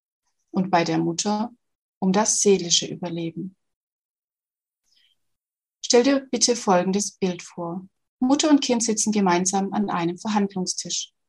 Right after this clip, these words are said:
Beide sind sich bewusst, dass sie einen Vertrag miteinander geschlossen haben.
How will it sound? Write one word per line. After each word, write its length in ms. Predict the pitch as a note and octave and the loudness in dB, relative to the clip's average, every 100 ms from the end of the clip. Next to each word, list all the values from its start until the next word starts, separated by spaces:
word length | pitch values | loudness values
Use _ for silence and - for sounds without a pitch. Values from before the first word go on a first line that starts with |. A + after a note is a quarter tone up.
| _ _ _ _ _ _ - - | _ _ _ _ _ _ -4 6
Beide 260 | F#3+ A3+ | 6 6
sind 200 | A3 A3 | 2 2
sich 200 | G#3+ - | 0 0
bewusst, 400 | A3 G#3+ C4+ - | 0 0 0 0
dass 140 | F3+ - | 0 0
sie 120 | - | 0
einen 240 | E3+ E3+ | 0 0
Vertrag 420 | E3+ F3 F3+ G3+ | -2 -2 0 2
miteinander 480 | G#3+ G3 F#3+ F#3+ F#3+ | 2 0 2 2 0
geschlossen 520 | F#3+ F#3+ G#3+ G#3+ F#3 F3+ | 0 0 0 -2 -2 -2
haben. 400 | F3 F3 F#3 | -2 -4 -8